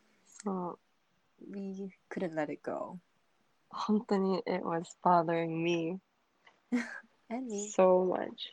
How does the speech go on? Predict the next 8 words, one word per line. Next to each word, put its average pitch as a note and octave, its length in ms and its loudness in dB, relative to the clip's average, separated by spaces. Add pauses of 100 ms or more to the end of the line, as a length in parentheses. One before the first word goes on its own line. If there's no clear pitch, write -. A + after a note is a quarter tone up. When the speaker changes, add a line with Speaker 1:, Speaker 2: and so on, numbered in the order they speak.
(140)
Speaker 1:
そ - 380 -4 (160)
う。 G#3+ 40 -12 (960)
Speaker 2:
And F#3+ 240 -2
we G3 60 -2
thought G3 360 -4
bringing F#3+ 360 -6
up F#3 160 -4 (840)
might G#3 340 -4